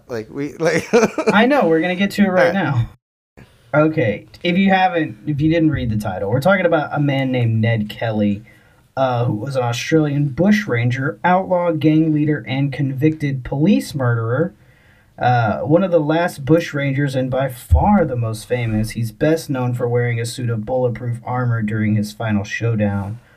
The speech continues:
Speaker 1: or sorry, final shootout with the police, uh, and bushrangers. See, I thought that they were like, like forest <laughs> rangers, but they're definitely not.
Speaker 2: <laughs>
Speaker 1: Uh, they originally were escaped convicts in the early years of the British settlement of Australia who used the bush as a refuge to hide from the authorities.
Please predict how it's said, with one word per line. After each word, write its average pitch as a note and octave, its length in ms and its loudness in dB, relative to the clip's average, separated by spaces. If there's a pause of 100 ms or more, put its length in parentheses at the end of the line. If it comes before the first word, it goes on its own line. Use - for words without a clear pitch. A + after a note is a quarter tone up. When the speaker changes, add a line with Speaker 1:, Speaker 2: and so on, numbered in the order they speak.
(120)
Speaker 1:
or B2+ 120 2
sorry, A#2+ 300 -2
final B2 280 0
shootout A#2 480 0
with G#2+ 140 0
the G#2 60 -2
police, B2+ 680 -4 (560)
uh, G2+ 340 -2
and C#3+ 200 2
bushrangers. C3+ 760 0
See, F3 160 -4
I A3+ 300 2
thought A#2+ 580 -2 (300)
that C3+ 200 -2
they C3+ 200 0
were B2+ 220 2
like, A2+ 600 -4 (920)
like C3+ 240 2
forest D3+ 520 2
<laughs> A#2 80 0
rangers, A2 520 -2
but - 200 -6
they're A#2+ 160 4
definitely G#2 600 -2
not. G#2 500 0
Speaker 2:
<laughs> B2+ 60 0 (420)
Speaker 1:
Uh, A2+ 280 2
they D#3 200 4
originally E3+ 580 2
were C#3 280 0
escaped C3+ 560 -2
convicts B2 760 0
in B2+ 180 0
the A#2 60 4
early A#2+ 320 0
years A#2 240 0
of A2+ 80 -2
the G#2+ 80 0
British A2+ 440 -2
settlement A2 360 -2
of G#2 60 2
Australia G#2+ 560 0
who A2 140 0
used G#2+ 280 2
the G#2+ 80 0
bush G#2+ 420 0
as A#2 160 -2
a G#2+ 60 -6
refuge G#2 480 0
to A2+ 80 -4
hide G#2+ 160 0
from G2+ 140 0
the F#2 120 -2
authorities. D3+ 600 0